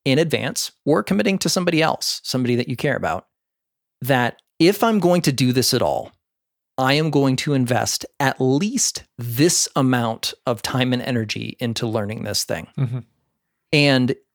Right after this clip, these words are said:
Speaker 1: if I'm bad at it, if I'm frustrated, if I want to quit, I might in the future, but I'm not going to until I get to, in this case, the twenty hour mark.
Speaker 2: Hmm, mm-hmm.
Speaker 1: And so where, where that number came from was my own research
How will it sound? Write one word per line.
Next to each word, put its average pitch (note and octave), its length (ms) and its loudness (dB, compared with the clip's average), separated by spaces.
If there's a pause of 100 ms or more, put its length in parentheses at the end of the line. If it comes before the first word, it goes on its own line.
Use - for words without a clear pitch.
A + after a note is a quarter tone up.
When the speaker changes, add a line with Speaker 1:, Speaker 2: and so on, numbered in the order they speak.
Speaker 1:
if D3+ 200 2
I'm G3+ 100 2
bad B2+ 240 2
at C3 120 4
it, - 200 -2 (460)
if B2+ 180 0
I'm E3+ 120 2
frustrated, C3 640 0 (100)
if B2 180 -4
I A2+ 80 2
want A#2 260 -2
to - 60 -6
quit, - 520 0 (680)
I A3+ 100 2
might G3 540 0 (340)
in D3 140 2
the C3 80 4
future, - 500 -2 (320)
but B2+ 220 0
I'm B2+ 180 2
not C3+ 360 0
going E3 380 2
to A2 400 0
until C#3+ 600 2
I C3+ 140 0
get A#2+ 400 -2
to, G#2+ 560 -2
in A#2+ 160 0
this D3+ 200 2
case, G2 460 -4
the B2+ 80 -2
twenty - 500 -4
hour G#2+ 240 -4
mark. - 360 -10 (280)
Speaker 2:
Hmm, B2 180 -2
mm-hmm. A#2+ 420 -6 (200)
Speaker 1:
And D3 160 4
so C#3+ 160 4
where, D#3 280 4
where D3 200 2
that D3+ 140 2
number D3 220 2
came F#3+ 280 0
from A2 460 0
was B2 300 0
my A#2+ 200 2
own D#3 240 2
research A2+ 600 -2